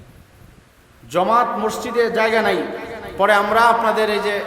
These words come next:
মমিনুদ্দিন ওসমানী সাহেব, উনি তো আমাদের গ্রামের জামাই, ওনার ইমামতি দাঁড় করায় আমি একামত দিলাম। রুমে পর্যাপ্ত জায়গা ছিল, কিন্তু বারান্দায় অসংখ্য মানুষ দাঁড়ানো, একটাও নামাজ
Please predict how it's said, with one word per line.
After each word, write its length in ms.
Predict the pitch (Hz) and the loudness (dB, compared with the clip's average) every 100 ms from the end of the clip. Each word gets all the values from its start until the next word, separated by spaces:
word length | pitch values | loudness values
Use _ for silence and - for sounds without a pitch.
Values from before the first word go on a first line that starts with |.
| 202 - - 156 | -10 -14 -12 -8
মমিনুদ্দিন 440 | 196 220 214 196 | -6 -4 -6 -6
ওসমানী 380 | 196 - 220 214 | -6 -4 -4 -2
সাহেব, 200 | 196 165 - - - 214 196 - - | -4 -4 -8 -14 -16 -16 -18 -20 -12
উনি 80 | 156 | -6
তো 100 | 185 | -2
আমাদের 280 | 180 180 180 | 0 -2 -2
গ্রামের 380 | 180 180 170 147 | -2 -2 -2 -2
জামাই, 300 | 160 143 120 - - - - - | -2 -2 -6 -10 -14 -16 -18 -10
ওনার 240 | 170 190 208 | -4 -2 -2
ইমামতি 420 | 208 208 208 202 | -2 -4 -4 -2
দাঁড় 160 | 196 196 | 0 0
করায় 180 | 196 196 | 0 0
আমি 220 | 214 190 | 0 0
একামত 320 | 190 196 190 170 | -2 -2 -2 -2
দিলাম। 240 | 170 160 117 - 139 131 - 151 - - - - - - | -2 -4 -6 -10 -14 -16 -18 -20 -20 -20 -20 -20 -20 -14
রুমে 300 | 139 196 226 | -8 -4 -4
পর্যাপ্ত 500 | 233 226 226 226 226 | -2 -2 -2 -2 0
জায়গা 320 | 202 208 214 | 2 4 2
ছিল, 260 | 208 196 160 135 127 131 - - 156 - - - - - - | 2 0 -2 -2 -8 -10 -12 -14 -16 -16 -18 -20 -20 -20 -10
কিন্তু 580 | 147 156 202 247 - - - - 214 - - | -10 -2 -2 0 -6 -10 -14 -16 -16 -18 -4
বারান্দায় 520 | 175 214 226 220 214 | 0 2 0 0 2
অসংখ্য 680 | 214 220 - 269 311 - 277 | 0 0 -2 -2 -2 -2 0
মানুষ 300 | 220 214 160 175 | 0 -2 -4 -2
দাঁড়ানো, 300 | 170 160 139 139 - 170 170 170 - - - 170 - - - - | 0 0 -4 -8 -14 -14 -14 -16 -18 -20 -20 -20 -20 -20 -14 -8
একটাও 380 | 196 202 233 214 | -8 -2 0 0
নামাজ 200 | 196 | -2